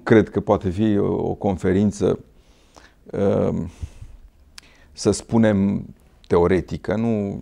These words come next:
n-are sens. Da, mi-ar place să le vorbesc despre valori fundamentale. Dar o fac nu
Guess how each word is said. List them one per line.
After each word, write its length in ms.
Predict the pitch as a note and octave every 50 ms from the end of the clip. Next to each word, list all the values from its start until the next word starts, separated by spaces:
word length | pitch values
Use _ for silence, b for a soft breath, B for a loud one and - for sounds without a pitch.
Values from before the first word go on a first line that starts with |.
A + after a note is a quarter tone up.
| - - -
n-are 300 | - C3 A#2+ A2+ A#2 A2+
sens. 840 | F#2 - - - - - - G2+ F#2+ F2 E2 - - - - - - - _ _
Da, 340 | - D#3 E3+ C#3 G2 - - - -
mi-ar 260 | - B2 B2+ C#3 C3+
place 420 | - - B2+ G#2 - - - - B B B B B B B B B
să 260 | B - - - G#2+ G2+
le 100 | G#2+ G#2+
vorbesc 540 | E2+ G2 G3+ F#3+ E3+ D3 G2+ - - -
despre 420 | - F#2 G2 F#2+ - - G2+ G#2 G2
valori 300 | E2+ G#2 G2+ G2+ G#2 G2
fundamentale. 760 | - - G2 F#2+ F2+ F2+ F2+ F2 E2 - E2+ E2 F2 F2 F2 - b b b b b b b b b
Dar 540 | - G2+ G2 F#2+ F#2+ A#2+ B2 B2 B2 B2+ - - - - - - _
o 120 | - B2
fac 400 | A#2 - - E3+ E3+ E3 D#3+ -
nu 640 | - D3+ D3+ D3+ D#3 D#3 D3+ C#3+ C3 A#2+ A#2 -